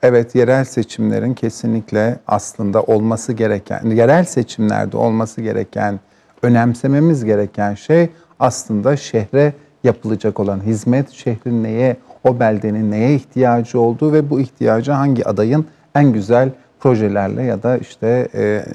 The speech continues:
ne şekilde karşılayacağı, buna bakılması lazım. Ama bizde buna mı bakılıyor? Hayır, bakılmıyor.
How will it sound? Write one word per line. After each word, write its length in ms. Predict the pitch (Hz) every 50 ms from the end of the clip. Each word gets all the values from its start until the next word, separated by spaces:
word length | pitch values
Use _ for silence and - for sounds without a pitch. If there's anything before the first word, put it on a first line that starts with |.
| -
ne 180 | 117 123 135 135
şekilde 380 | - - 82 - - 117 147 143
karşılayacağı, 760 | - 113 113 110 - - - 113 113 98 - 104 104 87 - _ _ _ _ -
buna 220 | - 160 165 151 135
bakılması 520 | 127 - - 110 107 101 95 - - -
lazım. 400 | 107 101 - - - - - -
Ama 280 | 120 120 135 143 147 147 - _ _ _ _ _ _ -
bizde 480 | 131 131 135 127 127 165 170 175 175 175 - _ _ _ _ -
buna 280 | 113 117 135 156 175
mı 180 | 170 151 117 95
bakılıyor? 420 | 110 104 - - - 107 123 139
Hayır, 260 | 139 135 123 117 98 95
bakılmıyor. 520 | 98 - - - 98 95 92 87 90 -